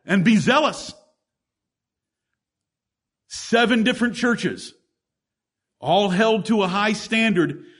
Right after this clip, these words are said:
and the Lord Jesus Christ threatening six of them that they needed to strengthen some things that were weak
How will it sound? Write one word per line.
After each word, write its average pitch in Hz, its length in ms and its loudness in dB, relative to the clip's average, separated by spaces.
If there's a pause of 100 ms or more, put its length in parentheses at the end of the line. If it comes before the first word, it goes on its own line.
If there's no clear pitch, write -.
(120)
and 170 160 0
the 170 40 2
Lord 190 280 2
Jesus 190 420 -2
Christ 202 560 -4 (240)
threatening 180 1000 -2
six - 460 -6
of 156 160 0
them 147 440 -2 (1080)
that 127 160 -4
they 202 160 4
needed 202 260 2
to 170 180 -2
strengthen 220 540 -2
some 185 220 -2
things 208 340 0
that 202 80 2
were 180 180 4
weak 220 420 -2